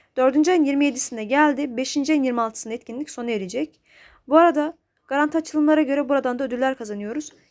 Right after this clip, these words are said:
Yirmi açılıma yirmi adet yankı parası, yani etkinlik jetonu. Elli açılıma çanta süsü.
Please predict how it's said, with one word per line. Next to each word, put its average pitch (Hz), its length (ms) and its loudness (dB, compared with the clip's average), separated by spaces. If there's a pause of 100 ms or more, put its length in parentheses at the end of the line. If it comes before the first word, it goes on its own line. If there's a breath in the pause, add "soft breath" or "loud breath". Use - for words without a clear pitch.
Yirmi 302 260 4
açılıma 262 520 -2 (300 soft breath)
yirmi 277 320 2
adet 294 320 0
yankı 240 280 -4
parası, 202 380 -6
yani 226 220 0
etkinlik 233 400 -6
jetonu. 214 500 -8 (340 soft breath)
Elli 277 260 6
açılıma 262 540 -2 (360)
çanta 233 400 -6
süsü. 262 500 -6